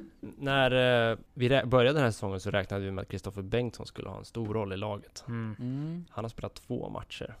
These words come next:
Speaker 2: Mm.
Speaker 1: Hur, eh, bekymrad ska man vara över det?
Speaker 2: Som det ser ut på isen just nu, inte så bekymrad f-, f-, för Kristoffer Bengtssons egen karriär och, eh, så förstås man borde vara bekymrad.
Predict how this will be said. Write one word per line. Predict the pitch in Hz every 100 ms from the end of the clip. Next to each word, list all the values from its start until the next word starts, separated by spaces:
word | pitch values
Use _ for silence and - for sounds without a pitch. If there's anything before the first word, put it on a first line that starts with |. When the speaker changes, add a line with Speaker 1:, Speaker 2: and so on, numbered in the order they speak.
| 117
Speaker 2:
Mm. | 113 113 - _ - - - - _ -
Speaker 1:
Hur, | - 123 117 110 107
eh, | 107
bekymrad | 104 107 113 104 98 -
ska | 104
man | 98
vara | 95
över | 90
det? | - - - - _ _ _ _ _ _
Speaker 2:
Som | 123 123 123 120
det | 117
ser | 127
ut | 117
på | 123
isen | 123 - 127 123 120 120 123
just | 123 123 -
nu, | 175 175 165 143
inte | 139 123 - 117 110
så | - 135 123
bekymrad | 123 120 110 98 101
f-, | - 143 -
f-, | 123 131 120 117
för | - 127 120
Kristoffer | 117 127 - 120
Bengtssons | 117 123 117 123 113 -
egen | 139 123 165 156
karriär | 160 143 139 127 117
och, | 117 110 _ - - _ - - - - _ -
eh, | 113 110 110 110 110
så | 107 123 110
förstås | 113 - 120 110 -
man | 110
borde | 113 107
vara | 104
bekymrad. | 107 113 107 107 101